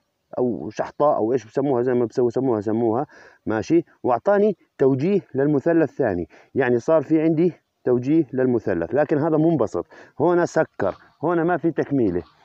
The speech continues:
هنا ما كمل، لكن هون سكر، هو هنا فتح، كمل. طيب، لو أجينا على هاي الإشارة،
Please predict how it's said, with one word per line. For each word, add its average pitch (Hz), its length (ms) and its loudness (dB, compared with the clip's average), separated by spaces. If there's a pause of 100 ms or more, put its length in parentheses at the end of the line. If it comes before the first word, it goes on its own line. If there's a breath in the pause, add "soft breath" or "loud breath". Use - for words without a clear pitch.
(260 loud breath)
هنا 170 180 2
ما 170 140 0
كمل، 101 380 0
لكن 147 240 0
هون 170 280 2 (220 soft breath)
سكر، - 460 -4 (160)
هو 143 220 2
هنا 156 120 2
فتح، 123 280 -4
كمل. 104 340 -2 (680 loud breath)
طيب، 76 120 -4 (260)
لو 139 120 4
أجينا 170 260 2
على 156 260 4 (340)
هاي 135 280 2
الإشارة، 110 600 0